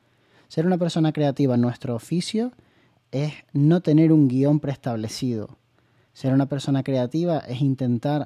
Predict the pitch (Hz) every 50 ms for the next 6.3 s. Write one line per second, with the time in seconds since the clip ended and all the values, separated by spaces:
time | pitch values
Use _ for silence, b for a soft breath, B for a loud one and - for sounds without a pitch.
0 | - - 135 135 143 151 156 151 147 139 135 131 123 - - 156 151 147 - -
1 | 143 123 117 - - 123 120 120 123 120 - 120 120 131 143 147 143 - 151 -
2 | 160 - - 135 120 120 123 139 143 - - - 156 135 - - 131 127 117 127
3 | 120 120 123 - 147 147 - - 135 120 120 - 135 135 143 156 147 - _ -
4 | 135 123 123 131 135 - 143 123 120 120 120 120 120 107 110 107 107 123 143 147
5 | 165 156 147 135 131 127 143 156 - 190 180 - - 123 127 123 123 - 123 -
6 | - 117 104 - - 117